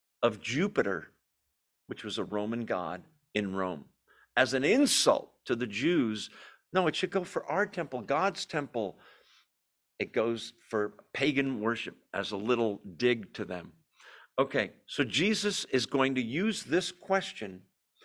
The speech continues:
to teach Peter and the apostles something. And it's this.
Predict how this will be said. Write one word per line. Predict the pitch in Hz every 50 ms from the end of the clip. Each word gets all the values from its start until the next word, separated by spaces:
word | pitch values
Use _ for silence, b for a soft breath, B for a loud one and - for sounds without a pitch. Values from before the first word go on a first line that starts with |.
| b b b b -
to | - 123
teach | - - - - 180 185 - - - -
Peter | - 175 180 165 175 180
and | 180 - - 120 120 120
the | 117
apostles | 117 - - 143 135 135 120 - - 107 95 -
something. | - - 139 120 113 - - - - - _ _ _ _ _ _ _ _ _ _ _ _ _ _ _ _ _ - - _ _
And | - 113 113
it's | 117 101 - -
this. | - 113 117 98 - - - - -